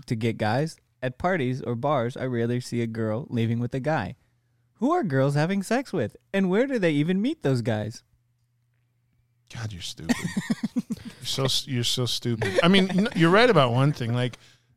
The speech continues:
Speaker 2: if a girl is out with a group of her friends at the bar or a party, she's probably not trying to get laid.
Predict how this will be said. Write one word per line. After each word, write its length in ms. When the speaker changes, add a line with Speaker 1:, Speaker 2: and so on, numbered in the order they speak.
Speaker 2:
if 120
a 40
girl 280
is 100
out 160
with 140
a 40
group 240
of 120
her 80
friends 380
at 120
the 80
bar 400
or 40
a 40
party, 380
she's 200
probably 400
not 220
trying 220
to 60
get 180
laid. 280